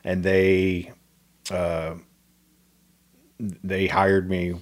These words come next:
probably within about a week of being there. They, they just, like, were impressed with me and my energy and, you know, responsibility for that age. You know, I was only twenty-four. Uh, and, um,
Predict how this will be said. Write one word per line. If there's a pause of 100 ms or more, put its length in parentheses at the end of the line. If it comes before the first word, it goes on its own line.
probably
within
about
a
week
of
being
there.
They,
they
just, (1040)
like,
were
impressed
with
me
and
my
energy
and,
you
know,
responsibility
for
that
age.
You
know,
I
was
only
twenty-four. (120)
Uh, (720)
and,
um,